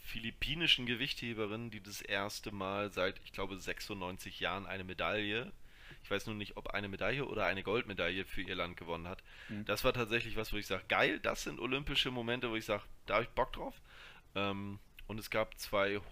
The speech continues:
Speaker 1: Hochspringer, die, ich weiß nicht, welche Höhe beide geschafft haben und an der nächsthöheren Höhe, ähm, mit drei Versuchen gescheitert sind.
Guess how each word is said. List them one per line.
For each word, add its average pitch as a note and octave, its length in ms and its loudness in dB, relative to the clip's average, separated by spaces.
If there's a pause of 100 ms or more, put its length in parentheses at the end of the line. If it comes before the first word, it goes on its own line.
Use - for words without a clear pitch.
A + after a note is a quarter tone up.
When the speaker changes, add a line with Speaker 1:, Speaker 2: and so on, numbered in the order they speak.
Speaker 1:
Hochspringer, C#3 1200 0 (180)
die, A2+ 420 -4 (1120)
ich - 160 -8
weiß G#2+ 240 2
nicht, A2 140 -4
welche A2 280 0
Höhe A2+ 260 0
beide G#2 300 4
geschafft G2 380 0
haben A2+ 200 0
und F#2 100 -6
an F#2+ 120 -2
der G2 100 2
nächsthöheren A2+ 720 -4
Höhe, G#2 480 2
ähm, F#2 600 -2 (1000)
mit G2+ 180 -4
drei F#2+ 220 4
Versuchen G#2 380 -8
gescheitert B2 480 0
sind. C#3+ 240 -6